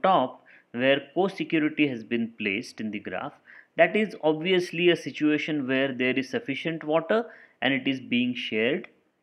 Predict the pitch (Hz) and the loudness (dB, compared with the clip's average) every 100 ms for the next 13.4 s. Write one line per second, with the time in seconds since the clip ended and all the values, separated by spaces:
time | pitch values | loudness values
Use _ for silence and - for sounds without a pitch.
0 | _ - 127 123 104 95 90 - - _ | _ -4 -4 -4 -12 -14 -14 -20 -20 _
1 | _ _ _ _ 143 143 165 - 190 233 | _ _ _ _ -12 -8 -8 -6 2 4
2 | 233 - 135 107 101 - 92 117 - 127 | 4 -2 -4 -4 -6 -10 -12 -12 -8 -6
3 | 127 117 151 156 - 139 127 127 123 113 | -4 0 -2 -2 -6 0 0 0 -6 -10
4 | 110 107 _ 123 101 120 - _ 113 113 | -8 -10 _ 0 0 -2 -8 _ -2 0
5 | - 151 156 113 123 117 110 107 98 - | -4 -4 -4 -4 -2 -2 -4 -6 -8 -12
6 | 92 - 104 143 214 - _ _ - 151 | -16 -12 -8 -8 -8 -12 _ _ 2 4
7 | 202 233 208 185 143 131 127 - 110 - | 6 4 2 0 -2 -4 -8 -10 -10 -12
8 | 90 - - - - - _ _ - _ | -16 -14 -12 -12 -12 -18 _ _ -20 _
9 | 120 160 160 139 - _ _ _ _ _ | 2 4 6 4 -4 _ _ _ _ _
10 | _ 95 98 139 220 208 185 185 180 175 | _ -6 -2 2 2 2 0 0 4 4
11 | 175 - 127 - 127 123 123 123 120 - | 2 -6 -8 -8 -4 -2 0 -2 -6 -12
12 | _ _ _ _ _ _ - 98 87 95 | _ _ _ _ _ _ -6 -6 -6 -8
13 | 98 170 - | -10 -10 -16